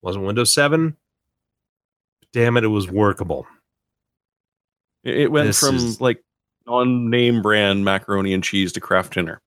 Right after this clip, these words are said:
Speaker 1: Yeah.
Speaker 2: It got a little better, but it's still not that good for you.
Speaker 1: No, no. But anyhow.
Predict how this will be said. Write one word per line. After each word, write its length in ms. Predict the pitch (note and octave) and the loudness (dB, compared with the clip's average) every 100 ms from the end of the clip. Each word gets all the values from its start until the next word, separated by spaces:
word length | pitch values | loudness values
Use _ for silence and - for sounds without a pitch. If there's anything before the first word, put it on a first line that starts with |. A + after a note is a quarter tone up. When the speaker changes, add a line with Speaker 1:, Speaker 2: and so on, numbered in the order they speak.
| _ _ _ _ _ _ _ _ _ _ A#2 | _ _ _ _ _ _ _ _ _ _ -16
Speaker 1:
Yeah. 120 | D2+ - _ _ _ | -16 -18 _ _ _
Speaker 2:
It 140 | A2 - | -20 -4
got 200 | C3 A#2 | 0 2
a 40 | |
little 240 | A#2 G2 F2 | 2 2 2
better, 340 | E2+ D#2 - | 0 -2 -6
but 120 | E2+ F2 | -12 -8
it's 100 | - | -6
still 220 | - F#2 | -2 -2
not 220 | F2 D2 | -4 -8
that 160 | D#2+ - | -12 -12
good 140 | D2+ | -20
for 100 | _ _ _ | _ _ _
you. 60 | _ _ _ _ _ _ - | _ _ _ _ _ _ -4
Speaker 1:
No, 240 | A2+ E2 - - - - | -2 -2 -6 -16 -20 -16
no. 200 | - D#2+ _ _ _ _ _ _ - | -14 -14 _ _ _ _ _ _ -6
But 100 | G#2 | -2
anyhow. 480 | E2+ C#2+ C#2+ - | -2 -4 -10 -12